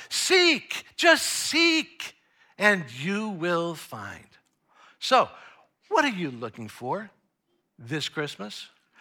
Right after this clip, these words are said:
Yeah, if you're looking for frantic activity, you'll find it. Uh, if you're looking for stress, you'll find it. If you're looking for the imperfect, the annoying,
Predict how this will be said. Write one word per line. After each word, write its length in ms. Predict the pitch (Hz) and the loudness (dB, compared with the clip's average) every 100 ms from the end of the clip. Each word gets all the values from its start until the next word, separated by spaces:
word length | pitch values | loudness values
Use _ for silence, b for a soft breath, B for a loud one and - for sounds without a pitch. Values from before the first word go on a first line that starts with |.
| B B | B B
Yeah, 120 | 180 | 2
if 120 | 165 | 2
you're 120 | 170 247 | 2 0
looking 300 | 240 220 190 | 0 -2 -4
for 160 | 190 | -6
frantic 480 | 170 190 180 180 170 | -2 2 4 2 0
activity, 600 | 165 156 190 175 135 127 _ - | -2 -2 -6 -6 -8 -12 _ -12
you'll 120 | 208 | -10
find 300 | 214 143 131 | -6 -6 -4
it. 120 | 156 - _ b b b b b | -8 -10 _ b b b b b
Uh, 240 | 131 135 143 | -4 -2 -2
if 160 | 165 | -4
you're 120 | 180 254 | -2 0
looking 320 | 247 240 233 | 0 0 -2
for 120 | 240 | -2
stress, 600 | - - 175 196 - - - _ | -2 2 2 2 -2 -8 -14 _
you'll 300 | 110 123 240 | -14 -6 -4
find 320 | - 151 127 | -2 -4 -4
it. 140 | 135 - B B B B | -6 -10 B B B B
If 140 | 196 | -2
you're 100 | 190 | 0
looking 300 | 247 285 277 | 2 2 0
for 160 | 233 254 | -2 -4
the 220 | 240 240 - | -4 -4 -2
imperfect, 1000 | 226 233 254 - 208 190 - 208 208 - B B | -2 -2 -6 -2 0 0 0 -4 -6 -16 B B
the 280 | 143 175 220 | -6 0 2
annoying, 920 | 226 214 185 196 190 175 165 180 233 | 2 0 2 4 4 4 0 -2 -6